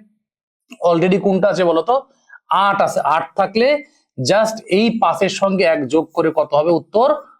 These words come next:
ছয়। ধন্যবাদ সবাইকে। এখানে কিছু, আহ, সূত্র আছে, আসলে এই সূত্রগুলো,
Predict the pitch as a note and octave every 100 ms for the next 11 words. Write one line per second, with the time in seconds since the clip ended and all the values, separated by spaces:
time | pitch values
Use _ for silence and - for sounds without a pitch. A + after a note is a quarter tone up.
0 | _ - - G2+ D#2 _ _ _ _ _
1 | _ C3+ C3+ A2 - - - _ _ -
2 | _ _ _ _ _ _ _ E3+ G#3+ A#3
3 | F#3+ F#3+ A#3 A#3+ F3+ E3 D#3+ D3+ - G#3+
4 | G#3+ A3 G3 - D3 C#3 F#3 F3+ F#3 -
5 | F3+ G3 F#3+